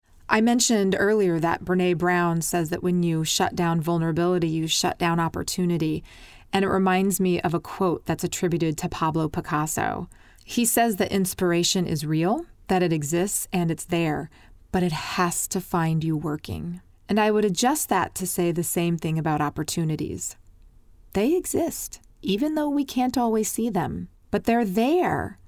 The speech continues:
and they will find you if you're working, if you're walking in that direction, if you are walking to that edge of becoming in the direction of your soul's growth, you'll find them.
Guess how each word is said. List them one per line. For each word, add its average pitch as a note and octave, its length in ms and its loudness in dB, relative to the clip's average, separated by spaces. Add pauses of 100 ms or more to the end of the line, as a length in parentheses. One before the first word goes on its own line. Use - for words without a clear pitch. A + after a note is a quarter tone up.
(160)
and F#3 160 2
they F#3+ 100 2
will G#3+ 380 2
find F#4 500 0
you D#3 380 -2 (260)
if - 160 -2
you're F#3+ 140 2
working, F3 540 -4 (140)
if F3+ 160 -4
you're F3+ 120 2
walking F3+ 560 2
in G3+ 80 2
that F#3+ 180 2
direction, D#3 600 -2 (460)
if F#3 120 -4
you F#3 120 2
are E3+ 100 2
walking F3 500 2
to - 140 -4
that A#3+ 220 2
edge F#3+ 260 2
of F3 120 0
becoming F3 720 -2 (200)
in E3+ 160 2
the D#3 320 0 (100)
direction F#3+ 500 2
of F#3 120 2
your F3 120 2
soul's F#3 540 2
growth, E3 640 -2 (100)
you'll F3+ 180 2
find D#3+ 320 -2
them. - 240 -8